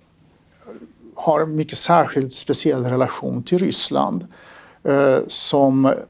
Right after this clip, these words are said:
Ryssland, eller Sovjetryssland, är ju det, var ju också det, det avgörande skälet till varför Turkiet, som var neutralt under andra världskriget fram till februari fyrtiofem, faktiskt gick med i nato femtiotvå.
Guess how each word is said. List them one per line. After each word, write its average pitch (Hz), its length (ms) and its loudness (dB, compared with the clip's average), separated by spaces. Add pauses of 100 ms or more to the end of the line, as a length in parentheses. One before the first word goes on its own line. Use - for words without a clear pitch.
(560)
Ryssland, 175 640 0
eller 156 120 4
Sovjetryssland, 156 920 -2
är 147 40 4
ju 135 160 2
det, 135 360 0 (100)
var 139 200 2
ju 139 80 4
också 139 220 -2
det, 139 180 0 (240)
det 139 160 0 (100)
avgörande 139 580 0
skälet 131 400 -2
till 135 80 -6
varför 127 200 -6
Turkiet, 139 380 -2
som 147 120 -8
var 139 60 -4
neutralt 139 600 0
under 143 180 -2
andra 131 280 0
världskriget - 760 -4
fram 131 260 -8
till - 120 -20
februari 131 420 -2
fyrtiofem, 147 600 -6 (440)
faktiskt - 360 -4
gick 139 160 -10
med 143 140 -2
i 131 80 0
nato 151 680 0
femtiotvå. 160 720 -6